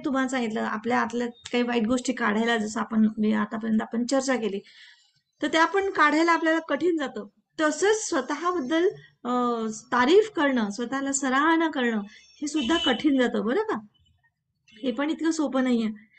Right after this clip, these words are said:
म्हणजे आज मी तुमच्याशी बोलतेय, तुम्हाला असं वाटत असेल, पण जेव्हा तुम्ही action मध्ये आणाल ना, तेव्हा तुम्हाला म्हणजे ते कठीणच वाटतं. इतकं सहज त्याने आपण स्वतःची तारीफ स्वतः पण,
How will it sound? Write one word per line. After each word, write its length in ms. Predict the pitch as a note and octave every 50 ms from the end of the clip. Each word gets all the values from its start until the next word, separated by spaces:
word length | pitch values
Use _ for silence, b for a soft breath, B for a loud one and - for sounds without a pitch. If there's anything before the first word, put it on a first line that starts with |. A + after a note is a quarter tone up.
| B B B B B B B B _
म्हणजे 300 | - B3 B3 C#4 C#4 C#4+
आज 300 | C#4+ - B3 B3+ C4+ C4
मी 120 | B3+ C#4+ D#4
तुमच्याशी 480 | C#4 D#4+ C#4+ C4 C4 D4 D4+ D4 -
बोलतेय, 480 | E4+ D4 C4+ C4+ B3+ C4 B3+ D#4 D#4+ C4
तुम्हाला 320 | A#3 B3+ A#3+ B3 B3 B3+
असं 140 | B3+ B3+ C4+
वाटत 220 | C4+ B3 A#3+ A#3 C4+
असेल, 340 | C#4 D#4+ D#4 D4 C#4+ A3+ A3 -
पण 120 | C4 B3+
जेव्हा 280 | A3+ B3+ A#3+ A#3 C#4 D4+ -
तुम्ही 180 | E4 D#4 D#4 - - - -
action 420 | G#3+ - - - - F4 F4+ F#4
मध्ये 180 | F#4 F4+ F4+ E4+
आणाल 280 | D#4+ D4+ D#4+ D#4+ F4 F4+
ना, 120 | D4 D#4 - B B B B B B -
तेव्हा 240 | C#4 C4+ C#4 D#4 E4 -
तुम्हाला 500 | F4+ D4 D4 C#4+ D4 D4 C#4+ C#4+ C#4 C4+
म्हणजे 260 | C4+ C4+ C#4+ D4 D#4
ते 100 | D#4 F4+ F4
कठीणच 460 | - D#4+ D#4 D4+ F#4 G#4+ A4 A4 F#4+ F#4+
वाटतं. 320 | D#4+ B3 G#3 G3+ G3+ E3+ - - - - _ _ _ _ _ _ _ _ _ _ _ _ _ _ _ _ _ _ _
इतकं 280 | - C#4+ - - F#4+ F#4
सहज 480 | F#4 - E4+ D#4 D4+ D#4+ F#4 F#4+ F#4
त्याने 180 | - F4+ E4 D#4+
आपण 200 | D#4+ F4 E4+ E4
स्वतःची 380 | E4 E4+ C#4+ D4+ D4+ D4+ F4 E4+
तारीफ 300 | D#4+ D4+ C4 C#4 D4+ D4
स्वतः 520 | - - D#4+ B3+ - C4 C4+ C#4 D4+ D#4
पण, 280 | E4 D#4+ F#4 F4+ F4+ F#4